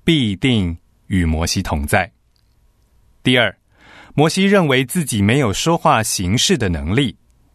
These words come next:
因此上帝赐给摩西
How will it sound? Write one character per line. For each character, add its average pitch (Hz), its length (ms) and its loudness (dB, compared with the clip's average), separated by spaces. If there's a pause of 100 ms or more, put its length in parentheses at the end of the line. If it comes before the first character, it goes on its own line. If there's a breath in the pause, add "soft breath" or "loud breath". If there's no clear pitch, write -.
(380)
因 160 160 4
此 87 320 -4 (360 loud breath)
上 139 240 0
帝 123 200 -2
赐 180 300 -2
给 98 160 0
摩 87 220 0
西 131 340 -2